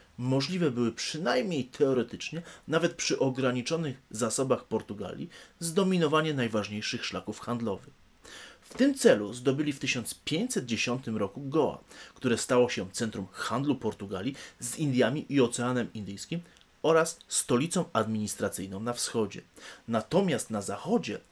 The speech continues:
oprócz Mozambiku zdobytego w tysiąc pięćset drugim roku i Mombasy, opanowanej w tysiąc pięćset piątym roku na wschodnim wybrzeżu Afryki,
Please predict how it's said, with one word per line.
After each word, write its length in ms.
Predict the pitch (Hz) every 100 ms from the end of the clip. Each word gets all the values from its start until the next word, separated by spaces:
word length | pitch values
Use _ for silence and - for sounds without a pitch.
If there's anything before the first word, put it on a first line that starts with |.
| _ _
oprócz 340 | 107 - 113 110
Mozambiku 600 | 113 113 110 123 180 139
zdobytego 520 | - 104 110 139 143
w 60 | -
tysiąc 360 | 113 104 107 - - -
pięćset 600 | - - 208 185 127 104
drugim 380 | 104 120 117 107
roku 260 | 98 - 113 - - -
i 100 | 131
Mombasy, 680 | 127 117 113 139 170 - -
opanowanej 600 | - 113 113 123 131 - -
w 100 | -
tysiąc 420 | - 127 123 107 - - -
pięćset 380 | 147 160 - 110 -
piątym 400 | 139 135 127 110
roku 260 | 120 117 - - -
na 120 | 120
wschodnim 460 | - - 147 151 127
wybrzeżu 400 | 107 107 123 123
Afryki, 480 | 107 - 98 - -